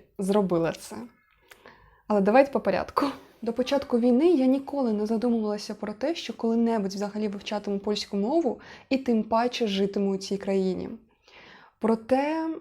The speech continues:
життя показало, що воно є максимально непередбачуваним, і найважливішою навичкою нашого життя є вміння пристосовуватися до навколишнього середовища. І, на жаль, я зараз не про погоду.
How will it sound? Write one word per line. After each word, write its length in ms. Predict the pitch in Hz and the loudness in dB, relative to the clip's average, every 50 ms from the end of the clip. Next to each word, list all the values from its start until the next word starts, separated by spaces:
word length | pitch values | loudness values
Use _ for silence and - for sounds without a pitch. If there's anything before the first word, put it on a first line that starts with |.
| - - | -6 -4
життя 260 | 254 233 254 247 - 269 | -2 -2 0 0 0 4
показало, 440 | 277 247 254 254 233 240 233 226 | 4 4 4 6 4 4 4 2
що 180 | 233 - - 226 | 0 -2 -4 -2
воно 220 | 220 226 226 226 | 0 2 2 2
є 80 | 220 214 | 2 2
максимально 720 | 214 226 226 - - - 233 220 220 214 208 202 202 196 | 0 0 -2 -4 -6 -4 -2 0 0 2 2 2 2 2
непередбачуваним, 1300 | 196 196 196 - - - - - 196 202 185 190 190 196 202 202 - - 269 277 277 294 311 330 349 - - - _ _ - | 2 0 0 -2 -4 -8 -4 -4 -2 -2 -2 -2 -2 -2 -2 -2 -6 -6 -6 -6 -6 -4 -2 -2 -2 -2 -4 -18 _ _ 0
і 260 | 233 226 233 233 233 - | 2 2 2 2 2 2
найважливішою 840 | 233 233 240 233 233 240 233 240 247 247 247 240 - - 208 202 202 | 4 4 4 4 2 2 2 2 2 2 2 0 0 -2 -2 0 0
навичкою 520 | 208 214 202 196 196 196 - - 202 202 | 0 0 0 -2 -2 -4 -6 -6 -4 -4
нашого 380 | 196 202 202 - 220 208 208 202 | -4 -4 -6 -8 -8 -8 -8 -6
життя 420 | 208 202 202 - - 254 285 330 - | -8 -8 -8 -4 -4 -4 -4 -2 -2
є 240 | 226 220 233 226 - - - | 0 0 0 0 -2 -6 -8
вміння 580 | 202 214 214 226 240 247 240 233 226 226 226 220 - - _ - | -4 -2 0 2 2 2 2 2 0 -2 -4 -8 -14 -20 _ -8
пристосовуватися 1000 | - 220 220 - - 233 220 - - 277 285 294 294 277 285 277 269 - 269 220 | -4 -4 -4 -4 -4 -8 -6 -2 0 0 2 2 0 -2 -4 -6 -4 -2 -4 -4
до 640 | 202 208 226 220 220 226 226 226 226 220 214 - - - _ _ _ - | -2 -2 -2 0 2 2 2 2 2 0 -2 -4 -8 -12 _ _ _ -2
навколишнього 600 | - 254 247 - - 208 202 208 202 - 202 202 | 0 0 0 2 2 2 2 2 2 -2 -2 -2
середовища. 600 | 202 - - - 196 196 190 190 208 - - - 247 - - - _ _ _ _ - - - - - - - - - - - - - - | -2 -4 -2 0 0 0 0 -2 -4 -8 -10 -10 -12 -14 -18 -20 _ _ _ _ -20 -20 -18 -18 -20 -20 -20 -20 -20 -20 -20 -20 -12 -2
І, 60 | - 247 | 2 4
на 120 | 240 233 | 4 4
жаль, 140 | 233 233 202 | 4 4 4
я 100 | 202 202 | 4 6
зараз 280 | 190 190 190 196 196 | 6 4 4 4 0
не 60 | 202 196 | -2 -4
про 140 | - 208 | -4 -4
погоду. 380 | 202 202 196 202 180 - 294 | -2 -2 0 0 0 2 2